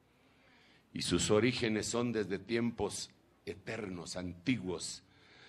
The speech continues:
desde los días de la eternidad. Entonces Dios eligió lo pequeño para que su Hijo amado, Jesucristo, nuestro Señor, naciera.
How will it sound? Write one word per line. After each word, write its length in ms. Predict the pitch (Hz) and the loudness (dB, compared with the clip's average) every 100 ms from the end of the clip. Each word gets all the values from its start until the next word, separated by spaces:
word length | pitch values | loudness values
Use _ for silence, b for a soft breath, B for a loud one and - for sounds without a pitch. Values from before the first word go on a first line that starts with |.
| B - | B 4
desde 300 | 90 85 92 | 4 6 6
los 280 | 87 85 | 6 4
días 360 | 85 101 71 - | -2 -4 -4 -8
de 80 | - | -6
la 100 | 65 | -8
eternidad. 580 | - - - - 120 - - _ _ _ _ _ _ _ _ _ b b b b b | -6 -8 -6 -8 -10 -14 -18 _ _ _ _ _ _ _ _ _ b b b b b
Entonces 460 | - 90 127 131 107 | -12 -2 -2 -2 -2
Dios 480 | 135 170 170 - - _ _ _ _ - | -2 -2 -2 -6 -10 _ _ _ _ -8
eligió 460 | 104 101 104 123 | -6 -6 -4 -4
lo 180 | 123 120 | -2 -6
pequeño 460 | 113 - 120 113 - - _ _ _ _ _ _ _ _ _ _ _ _ - | -10 -8 -6 -6 -10 -18 _ _ _ _ _ _ _ _ _ _ _ _ -4
para 240 | 98 95 | -4 -2
que 100 | 95 | -4
su 240 | - 101 | -2 2
Hijo 300 | 107 131 127 | 2 2 0
amado, 380 | 120 120 113 87 - _ _ _ _ _ _ | -2 -2 -6 -8 -18 _ _ _ _ _ _
Jesucristo, 920 | - 101 95 101 - 117 107 - - | -4 -2 -2 -4 -6 -6 -4 -6 -10
nuestro 480 | 82 92 107 - 98 | -10 -8 -6 -6 -8
Señor, 520 | - 85 80 92 85 - - _ _ b b b b b - | -8 -10 -8 -8 -10 -12 -20 _ _ b b b b b -10
naciera. 640 | 87 82 - 87 73 - | -8 -6 -6 -8 -10 -14